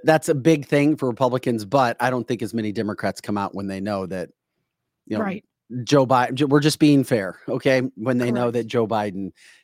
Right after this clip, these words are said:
Speaker 1: is gonna be the nominee, at least from that state. There was nobody else really to vote for. Marianne
Speaker 2: Right.
Speaker 1: Williamson, but, but, or an uncommitted vote.
Speaker 2: Mm-hmm. They just stayed home because they know who it's gonna be.
Speaker 1: So, um,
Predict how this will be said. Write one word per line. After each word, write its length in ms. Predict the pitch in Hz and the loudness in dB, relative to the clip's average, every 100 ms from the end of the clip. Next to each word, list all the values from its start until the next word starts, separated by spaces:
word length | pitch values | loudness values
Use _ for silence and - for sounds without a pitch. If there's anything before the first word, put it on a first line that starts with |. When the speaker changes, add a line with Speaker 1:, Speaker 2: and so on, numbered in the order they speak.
| _ | _
Speaker 1:
is 180 | 117 104 | -4 -2
gonna 200 | 120 113 | -2 -2
be 200 | 101 107 | 0 -2
the 120 | 101 104 | -2 -4
nominee, 420 | 107 104 104 101 | -4 -4 -6 -8
at 80 | - | -4
least 280 | 127 120 - | -4 -4 -4
from 140 | 117 | -4
that 180 | 110 101 | -2 -6
state. 280 | - 170 123 | -4 -2 -2
There 100 | 110 | -4
was 80 | 107 | -4
nobody 180 | 110 101 | -4 -4
else 200 | 95 - | -6 -8
really 200 | 98 98 | -8 -8
to 160 | 92 82 | -8 -8
vote 260 | 98 92 | -8 -8
for. 180 | - 82 | -8 -8
Marianne 260 | 104 101 98 | -6 -6 -4
Speaker 2:
Right. 60 | |
Speaker 1:
Williamson, 580 | 98 98 104 - 101 98 82 | -6 -6 -6 -6 -4 -6 -6
but, 160 | 95 - | -10 -10
but, 160 | 90 - _ _ | -14 -14 _ _
or 160 | 110 110 | -2 -2
an 80 | 104 | -2
uncommitted 520 | 104 - 101 90 85 | -4 -8 -10 -10 -10
vote. 220 | 90 80 - | -12 -10 -6
Speaker 2:
Mm-hmm. 340 | 208 170 196 208 | -4 -4 -6 -2
They 140 | 254 | -2
just 200 | 240 - | -2 -6
stayed 240 | 226 202 | -6 -6
home 260 | 165 208 160 | -4 -4 -4
because 240 | 185 190 | -6 -6
they 140 | 180 196 | -4 -2
know 240 | 196 202 | 0 0
who 160 | 202 180 | -2 -4
it's 140 | 175 | -8
gonna 200 | - 165 | -10 -8
be. 240 | 175 185 190 - - - | -8 -10 -12 -20 -20 -18
Speaker 1:
So, 500 | - - 151 139 131 - - | 0 6 8 6 2 -2 4
um, 400 | 135 127 120 | 6 6 2